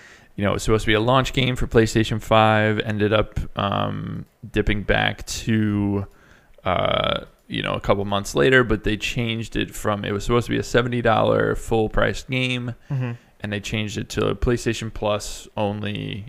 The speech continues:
Speaker 1: you know, like how Rocket League launched, how Fall Guys launched, like, "Hey, this is on PlayStation Plus, get it now, play it."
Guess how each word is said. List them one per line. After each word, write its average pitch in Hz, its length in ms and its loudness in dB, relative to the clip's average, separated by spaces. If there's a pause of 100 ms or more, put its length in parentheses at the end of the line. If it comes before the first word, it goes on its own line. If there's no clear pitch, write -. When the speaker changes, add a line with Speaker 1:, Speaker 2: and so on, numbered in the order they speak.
Speaker 1:
you 104 100 -6
know, 87 260 -4
like - 480 -4
how 98 200 -2
Rocket 98 320 -2
League 98 260 -6
launched, 95 440 -6
how - 140 -6
Fall - 280 -2
Guys 50 280 -4
launched, 50 520 -8
like, - 200 -12
"Hey, - 300 -2 (280)
this - 100 -16
is - 40 -6
on 101 160 -4
PlayStation 120 460 0
Plus, 110 500 0 (320)
get 117 200 4
it 110 120 4
now, 101 500 0
play 101 300 4
it." 98 180 0